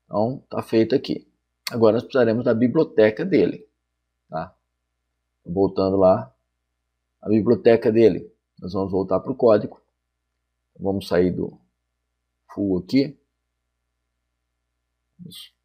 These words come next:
trazer um pouquinho pra cá. Vamos procurar a nossa biblioteca. É Liquid, Crystal e dois C.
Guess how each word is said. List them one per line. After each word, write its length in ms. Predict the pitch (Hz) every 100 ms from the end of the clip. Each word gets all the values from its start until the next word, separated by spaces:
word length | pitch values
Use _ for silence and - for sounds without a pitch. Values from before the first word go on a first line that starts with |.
| _ -
trazer 340 | - 82 87
um 80 | 87
pouquinho 340 | - - 87
pra 160 | 95 117
cá. 400 | - 101 104 - _ _ _ _ _ _ _ _ _ _ _ _ _ _ _ _ _ _ _ _ _ _ -
Vamos 160 | 101 -
procurar 400 | 104 107 101 101
a 20 |
nossa 280 | 104 101 107
biblioteca. 760 | 104 110 - - - - - _ _ _ _ _ _ _ _ -
É 80 |
Liquid, 600 | 85 117 139 147 139 131 - _ _ _ _ _ _ _ _ _ _ _ _ _ _ _ _ _ _ -
Crystal 600 | 110 110 - 104 - -
e 80 | 101
dois 300 | 104 107
C. 120 | -